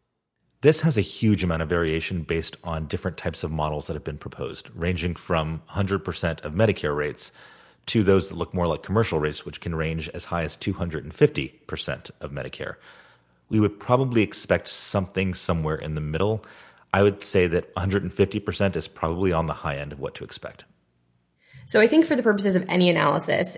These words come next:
Speaker 2: it's important to look at a range of scenarios. And that's something that, Christopher, I know your team has done a lot of. So what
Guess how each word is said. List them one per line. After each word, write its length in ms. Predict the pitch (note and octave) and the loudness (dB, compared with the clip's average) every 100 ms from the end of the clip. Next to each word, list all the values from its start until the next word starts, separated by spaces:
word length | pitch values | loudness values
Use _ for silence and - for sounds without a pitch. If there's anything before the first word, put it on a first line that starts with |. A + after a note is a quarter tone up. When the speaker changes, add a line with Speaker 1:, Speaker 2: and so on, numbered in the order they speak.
| - | 2
Speaker 2:
it's 160 | F#3 | 4
important 440 | F3+ F3+ G#3 F#3+ G3+ | 4 4 4 6 4
to 80 | F3 | 2
look 120 | F3+ | 4
at 80 | D#3+ | 4
a 60 | |
range 320 | D3+ D3+ D3 | 4 2 0
of 100 | D#3 | 0
scenarios. 600 | D#3 E3 C3+ C3+ G#2+ E3 | 0 0 0 -2 -4 -4
And 160 | - G3 | 0 4
that's 160 | F#3+ G3 | 4 6
something 440 | G3 F#3 E3+ E3 | 4 4 2 4
that, 320 | E3 D#3 C#3+ | 6 6 4
Christopher, 440 | - F3+ - D#3 D#3+ | 2 2 4 4 4
I 60 | |
know 160 | D#3+ D3+ | 4 4
your 240 | C#3+ D3+ | 4 2
team 340 | D#3 - D3 D3 | 0 -2 -2 -2
has 320 | - D3+ C#3+ | 0 -2 2
done 320 | D3+ C3 C#3 | 0 0 0
a 60 | D#3 | -2
lot 340 | C3+ - D3 | -2 0 0
of. 360 | C#3+ - G3+ G#3 | -2 -2 -4 2
So 160 | - F3+ | 4 4
what 380 | G3 D4 - | 4 2 -2